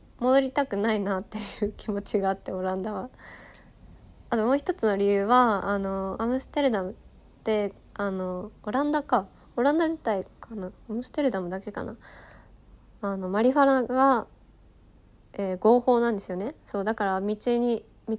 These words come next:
歩いてて、めっちゃマリファナ臭するって思って、私もうね、そのイギリス留学時代の問題児の件があって、めっちゃもうね、トラウマっていうか、マリファナ臭がめっちゃ嫌いなんですよ。なんかね、日本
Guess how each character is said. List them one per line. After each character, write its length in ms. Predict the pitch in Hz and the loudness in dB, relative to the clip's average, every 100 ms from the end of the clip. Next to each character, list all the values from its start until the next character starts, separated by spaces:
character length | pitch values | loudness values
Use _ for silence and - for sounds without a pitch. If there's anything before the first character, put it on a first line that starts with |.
| - | -4
歩 200 | 233 226 | -2 -2
い 80 | 220 | -2
て 100 | 240 | -6
て、 540 | - 254 262 233 185 - - - - - | -2 2 4 2 -2 -10 -20 -20 -16 -8
め 80 | 233 | -8
っ 40 | |
ち 160 | - 240 | -4 -2
ゃ 100 | 233 | 0
マ 160 | 233 | 0
リ 100 | 233 | 0
フ 100 | 233 | -2
ァ 40 | 240 | -2
ナ 140 | 240 | -2
臭 180 | 233 196 | -4 -6
す 140 | - | -6
る 140 | 190 185 | -4 -4
っ 40 | |
て 100 | 180 | -6
思 140 | 175 185 | -10 -10
っ 20 | |
て、 220 | - 190 | -6 -6
私 280 | 185 220 208 | -4 -6 -6
も 280 | 196 190 190 | -4 -6 -8
う 60 | |
ね、 220 | 190 196 190 - - - | -10 -10 -14 -18 -20 -12
そ 140 | - | -6
の 80 | 190 | -2
イ 100 | 214 | 2
ギ 120 | 240 | 2
リ 100 | 277 | 2
ス 140 | 285 277 | 2 0
留 220 | 269 262 | 2 2
学 200 | 269 262 | 0 -2
時 100 | 254 | -2
代 140 | 190 | -4
の 100 | 180 | -4
問 220 | 190 220 | -2 0
題 180 | 240 240 | 2 2
児 60 | 196 | 0
の 120 | 185 | -4
件 220 | - 190 | -6 -6
が 80 | 185 | -8
あ 40 | - | -12
っ 20 | - | -8
て、 160 | - 202 | -2 -2
め 100 | 190 | -2
っ 60 | 196 | -4
ち 80 | - | -2
ゃ 60 | 262 | 0
も 180 | 254 | 0
う 40 | 214 | -2
ね、 240 | 185 202 - - - - - - - - - - | -4 -8 -16 -20 -20 -20 -20 -20 -20 -20 -20 -20
ト 100 | - - | -20 -12
ラ 140 | 226 | -6
ウ 40 | 254 | -4
マ 160 | 247 | -4
っ 40 | 262 | -6
て 220 | - 233 | -4 -2
い 20 | |
う 60 | 220 | -2
か、 260 | - - - - - - - - - - | -4 -8 -10 -20 -20 -20 -20 -20 -20 -8
マ 100 | 214 | -4
リ 100 | 220 | -2
フ 120 | 226 | -2
ァ 40 | 240 | 0
ナ 140 | 233 | 0
臭 240 | 233 196 180 | -2 -4 -4
が 240 | 185 185 | -4 -4
め 120 | 190 | -6
っ 20 | 196 | -6
ち 100 | - | -6
ゃ 40 | 240 | -2
嫌 220 | 233 233 | 0 2
い 40 | |
な 100 | 233 | 0
ん 60 | 214 | -2
で 60 | |
す 100 | 202 | -4
よ。 100 | - - - - - - - - - | -12 -14 -20 -20 -20 -20 -20 -14 -6
な 40 | |
ん 40 | 226 | -2
か 80 | 196 | -2
ね、 140 | 190 | 0
日 160 | 190 208 | -2 4
本 420 | 415 427 277 | 6 6 4